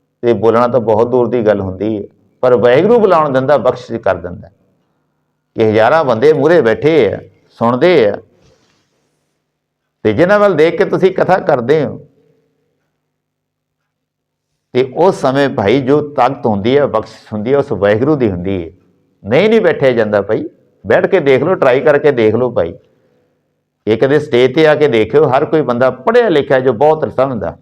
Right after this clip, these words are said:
"ਲੈ ਭਾਈ, ਦਸ ਕੁ ਮਿੰਟ ਲਾ ਸਟੇਜ 'ਤੇ ਬੈਠ ਕੇ,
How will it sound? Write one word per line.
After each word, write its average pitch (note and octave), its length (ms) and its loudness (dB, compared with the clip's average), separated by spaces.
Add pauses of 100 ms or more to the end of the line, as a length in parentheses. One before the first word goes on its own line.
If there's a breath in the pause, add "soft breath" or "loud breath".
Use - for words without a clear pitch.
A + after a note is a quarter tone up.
(420)
"ਲੈ A#2 260 2
ਭਾਈ, G#2+ 380 -4 (140)
ਦਸ D#3 220 0
ਕੁ C#3+ 100 -6
ਮਿੰਟ B2 160 -4
ਲਾ A2 180 2
ਸਟੇਜ G#2 320 -8
'ਤੇ G2+ 120 -4
ਬੈਠ F#2+ 280 -4
ਕੇ, - 120 -20